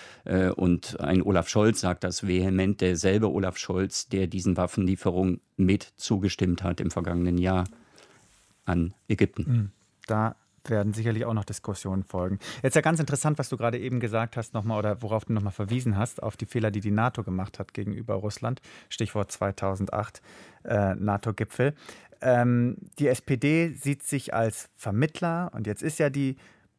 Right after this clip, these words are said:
Speaker 2: die Bedrohung, die die Ukraine empfindet, angesichts von hunderttausend russischen Soldaten direkt an der Grenze, die ist nicht klein zu reden. Und auf der anderen Seite ist da aber dieser Forderungskatalog Russlands an die nato-Staaten,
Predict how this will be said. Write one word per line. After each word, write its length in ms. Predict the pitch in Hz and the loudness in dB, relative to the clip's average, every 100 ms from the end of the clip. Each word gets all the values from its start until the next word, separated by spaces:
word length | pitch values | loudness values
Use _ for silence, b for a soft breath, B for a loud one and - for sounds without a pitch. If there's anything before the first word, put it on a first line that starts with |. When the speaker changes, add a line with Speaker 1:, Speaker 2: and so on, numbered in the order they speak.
| _ - | _ -4
Speaker 2:
die 80 | 127 | -4
Bedrohung, 680 | - 131 - 117 156 160 | 0 2 2 4 6 6
die 80 | 139 | 6
die 100 | 127 | 2
Ukraine 600 | 131 - 127 151 147 123 | -2 -2 -2 2 2 4
empfindet, 640 | 104 107 - 110 98 90 - | 2 -4 -4 -2 0 -2 -4
angesichts 680 | 101 123 127 123 117 117 - - - _ | 0 2 2 0 -2 -6 -10 -20 -20 _
von 300 | - 113 98 | -4 -2 0
hunderttausend 760 | - 120 117 117 113 110 107 - _ | 0 0 0 -2 -2 -2 -4 -8 _
russischen 420 | 110 120 123 - | -4 -2 -2 -2
Soldaten 520 | 107 107 104 113 - 117 | 0 0 0 0 0 -4
direkt 260 | 110 107 | -4 -4
an 100 | 107 | -4
der 100 | 104 | -4
Grenze, 380 | 98 104 113 - | -2 -2 -2 -4
die 140 | 110 | -4
ist 120 | 123 - | -4 -4
nicht 140 | 95 | -4
klein 260 | - 120 139 | 0 0 0
zu 160 | 151 | -2
reden. 320 | 139 147 175 B B B | -2 0 -2 B B B
Und 100 | 123 | 0
auf 100 | 117 | 2
der 120 | - | 2
anderen 360 | 113 151 156 156 | 2 4 4 2
Seite 400 | 123 127 135 143 | 2 0 0 -4
ist 300 | - 147 - | -4 -4 0
da 100 | 127 | 0
aber 280 | 117 117 110 | 0 0 0
dieser 260 | 117 120 | 0 -2
Forderungskatalog 1160 | 113 117 117 113 120 120 - 123 117 120 127 - | 0 0 2 2 -2 -4 -6 -6 -4 -2 -2 -2
Russlands 580 | 131 160 - 92 92 - | 0 0 -2 -6 -6 -6
an 220 | 123 131 | 0 2
die 120 | 120 117 | 2 2
nato-Staaten, 1000 | 113 107 - 98 - 92 95 - 139 | 2 0 -4 -8 -6 -4 -4 -2 -4